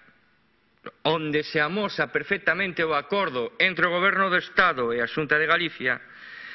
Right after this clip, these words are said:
acordan afastar os, as, da xestión de España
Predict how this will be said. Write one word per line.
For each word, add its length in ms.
acordan 480
afastar 1000
os, 240
as, 220
da 180
xestión 920
de 80
España 680